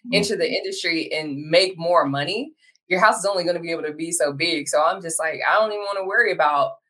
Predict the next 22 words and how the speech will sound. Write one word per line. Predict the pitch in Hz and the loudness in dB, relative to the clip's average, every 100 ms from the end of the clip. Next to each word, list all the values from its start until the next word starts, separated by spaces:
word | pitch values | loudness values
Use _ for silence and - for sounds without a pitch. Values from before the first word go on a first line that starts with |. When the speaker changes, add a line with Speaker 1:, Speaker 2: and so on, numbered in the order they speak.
| _ _ | _ _
Speaker 2:
you | 180 | 2
know, | 156 131 120 | 4 4 2
having | - 185 165 | 0 0 0
a | 160 | -4
bigger | 156 160 156 | -2 -2 0
warehouse | 160 160 156 - | -2 0 0 0
or | 156 | -2
anything | 151 160 156 156 | -4 -6 -8 -4
like | 156 156 | -4 0
that. | 151 165 220 - - _ _ _ - | 4 4 4 0 -8 _ _ _ 0
Um, | 175 170 160 | 4 6 4
if | 156 | 2
I | 185 | 2
could | 185 190 | 2 0
just | 175 - | -4 0
start | 180 165 175 | 4 6 6
out, | 226 202 156 160 | 4 4 2 0
would | 175 | 0
I | 156 156 | 0 -2
desire | 156 151 156 156 | -2 0 0 -2
to | - | -4
have, | 190 185 175 175 175 | -2 0 2 0 -4